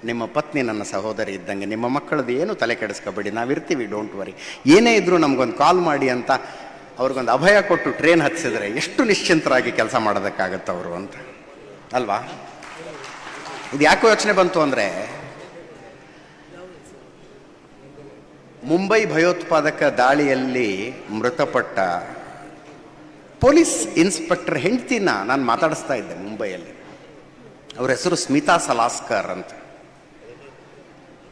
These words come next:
ಅವರ ಗಂಡ ವಿಜಯ್ ಸಲಾಸ್ಕರ್ ಭಯೋತ್ಪಾದಕರ ದಾಳಿಗೆ ತೀರ್ಕೊಂಡಿದ್ರು.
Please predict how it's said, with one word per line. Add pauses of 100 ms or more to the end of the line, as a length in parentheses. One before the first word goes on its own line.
(160)
ಅವರ
ಗಂಡ
ವಿಜಯ್
ಸಲಾಸ್ಕರ್
ಭಯೋತ್ಪಾದಕರ
ದಾಳಿಗೆ
ತೀರ್ಕೊಂಡಿದ್ರು.